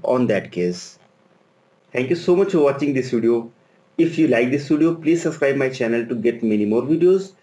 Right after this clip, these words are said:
Don't forget to press the bell icon to get the notification of our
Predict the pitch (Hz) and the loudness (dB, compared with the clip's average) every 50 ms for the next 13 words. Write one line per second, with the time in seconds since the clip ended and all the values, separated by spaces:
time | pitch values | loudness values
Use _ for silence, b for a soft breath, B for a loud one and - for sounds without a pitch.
0 | b b b b b b 120 107 131 147 170 175 170 165 160 139 151 151 - - | b b b b b b -6 0 0 2 2 2 0 -2 -2 -2 -2 -4 -2 -6
1 | - - - 139 131 113 120 123 113 107 143 156 156 135 120 123 139 131 123 127 | -6 -2 0 -2 0 0 0 -2 0 0 0 2 2 0 0 0 -2 -4 -4 -4
2 | 139 123 110 117 120 107 117 120 117 113 113 113 - 156 - - - - 147 143 | -6 -4 0 -2 0 0 0 -2 -2 -2 -6 -8 -10 -10 -12 -10 -8 -8 -6 -4
3 | - 180 175 165 - - 123 120 120 - - 135 175 202 196 | -2 -2 -2 -2 -2 -4 -4 -4 -2 -2 0 0 0 0 -2